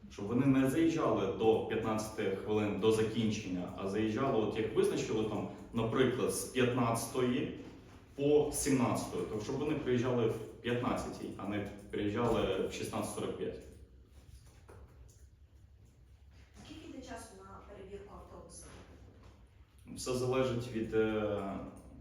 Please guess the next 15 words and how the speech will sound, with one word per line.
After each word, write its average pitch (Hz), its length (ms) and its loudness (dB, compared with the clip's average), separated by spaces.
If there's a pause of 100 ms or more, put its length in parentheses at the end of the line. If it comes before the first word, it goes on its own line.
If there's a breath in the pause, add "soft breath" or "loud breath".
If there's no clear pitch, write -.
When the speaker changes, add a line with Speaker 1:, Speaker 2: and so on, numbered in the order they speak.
(140)
Speaker 1:
кількості 113 580 -2
осіб, - 500 -6
які 95 240 -8
слідують, 90 540 -6
і 104 280 -4
яка 107 240 -2
категорія 101 540 -2
осіб, 101 420 -4
е, 92 140 -2
слідує 92 360 -4
в 90 60 -4
транспортному 92 600 -6
засобі. - 420 -8
То - 120 -12
якщо, 117 460 -4